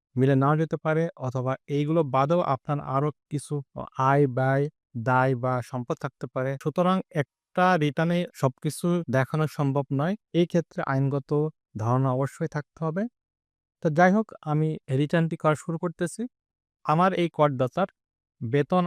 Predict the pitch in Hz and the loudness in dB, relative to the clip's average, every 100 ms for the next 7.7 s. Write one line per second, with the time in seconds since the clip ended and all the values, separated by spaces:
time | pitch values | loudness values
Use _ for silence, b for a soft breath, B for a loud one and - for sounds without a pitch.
0 | - 160 143 170 - 139 143 147 _ - | 0 0 2 2 0 -2 -2 -4 _ -6
1 | 135 139 151 139 - 175 165 156 151 180 | -2 0 0 -2 0 0 0 -4 -2 -4
2 | 156 147 - 135 151 139 147 143 139 139 | -2 -6 -4 -4 -2 -6 -6 -4 -2 -2
3 | - 165 147 185 - 160 233 202 - 143 | 0 -2 2 -2 2 0 0 -2 0 2
4 | 143 143 135 120 175 220 _ 151 165 190 | 2 0 0 0 -2 -6 _ 0 2 2
5 | 196 - 160 160 139 156 151 156 180 - | 2 2 0 2 -2 0 0 0 -2 -4
6 | 123 151 202 _ _ - 139 139 165 - | -6 -6 -6 _ _ -4 -2 0 -2 -2
7 | 151 147 135 139 143 127 131 | -4 -2 -2 -2 -4 -4 -6